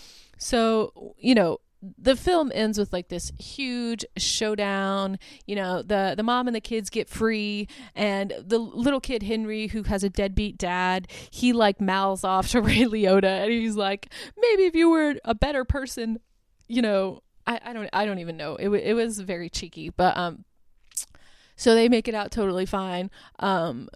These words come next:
Ray Liotta absolutely does not. I, I don't even think the bears maul him. I think he falls off a cliff at the end of the thing. And, uh, and, and he was just dead, dead, dead. Um, <laughs> but,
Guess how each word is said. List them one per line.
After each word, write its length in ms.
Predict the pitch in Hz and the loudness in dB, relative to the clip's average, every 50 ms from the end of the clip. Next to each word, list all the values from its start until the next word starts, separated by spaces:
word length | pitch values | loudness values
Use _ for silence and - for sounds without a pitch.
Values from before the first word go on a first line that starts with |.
| - _ | -18 _
Ray 320 | - 208 214 220 208 208 214 | -10 -6 -2 0 0 0 0
Liotta 540 | 208 214 202 196 190 180 180 175 175 170 - - - | 2 2 2 0 2 0 0 0 0 -2 -4 -4 -6
absolutely 720 | 180 180 - - 202 180 175 170 190 180 170 160 156 - | -6 -6 -6 -6 -6 -6 -6 -6 -6 -6 -8 -8 -10 -10
does 260 | 180 - 170 160 - - | -10 -10 -10 -10 -10 -10
not. 280 | - - - - - - | -10 -10 -10 -10 -8 -6
I, 420 | - 190 190 185 185 185 190 180 175 - _ _ _ _ - 208 - - | -4 -2 0 0 0 0 0 -2 -4 -10 _ _ _ _ -18 -18 -6 -4
I 100 | 190 220 | -2 -2
don't 160 | 302 381 440 427 | 0 -2 -2 -2
even 180 | 370 403 359 | -2 -4 -4
think 220 | - 311 302 311 - | -4 -4 -4 -4 -4
the 80 | 320 | -6
bears 320 | 233 - 226 240 254 254 240 | -4 -4 -4 -2 -2 -2 -2
maul 260 | 214 196 226 311 277 | -2 -2 -2 -4 -6
him. 120 | 175 170 | -6 -6
I 80 | 165 156 | -8 -6
think 180 | - 226 240 | -6 -6 -4
he 120 | - 285 254 | -4 -4 -4
falls 340 | - - 202 208 220 220 220 | -2 -2 0 0 0 0 0
off 160 | 190 190 - | -4 -4 -6
a 40 | - | -8
cliff 320 | - - 220 311 - - | -8 -6 -4 -4 -4 -4
at 120 | 160 - | -6 -8
the 100 | - - | -8 -8
end 100 | 185 175 | -8 -6
of 60 | 165 165 | -6 -6
the 140 | 170 160 | -8 -10
thing. 320 | - - 165 160 160 175 175 - - - - _ _ _ _ _ _ _ - - | -10 -10 -10 -10 -10 -10 -12 -16 -20 -20 -20 _ _ _ _ _ _ _ -12 -10
And, 280 | 196 185 185 185 185 | -8 -6 -6 -4 -4
uh, 440 | 190 185 185 185 185 180 180 170 - - _ _ - | -4 -4 -4 -4 -4 -4 -4 -6 -8 -10 _ _ -4
and, 240 | 202 202 196 185 | -2 -2 0 -2
and 220 | - 135 190 190 185 | -2 -2 -2 -2 -4
he 100 | 196 196 | -4 -6
was 160 | 190 190 - | -6 -6 -8
just 160 | 208 202 - | -8 -8 -6
dead, 220 | - 202 196 196 185 | -6 -6 -6 -6 -6
dead, 180 | 196 196 190 | -8 -8 -6
dead. 240 | 185 220 214 180 - - _ _ - - - _ _ _ - | -6 -8 -8 -8 -10 -14 _ _ -20 -20 -20 _ _ _ -12
Um, 520 | - 208 202 202 196 196 190 196 196 190 185 - - - - _ _ _ _ _ _ _ | -8 -6 -4 -4 -4 -4 -6 -6 -8 -10 -12 -14 -16 -20 -20 _ _ _ _ _ _ _
<laughs> 520 | _ _ _ _ _ _ _ _ _ - | _ _ _ _ _ _ _ _ _ 2
but, 520 | 214 - - 302 - - - - 302 262 | 4 4 4 6 4 2 2 2 0 -2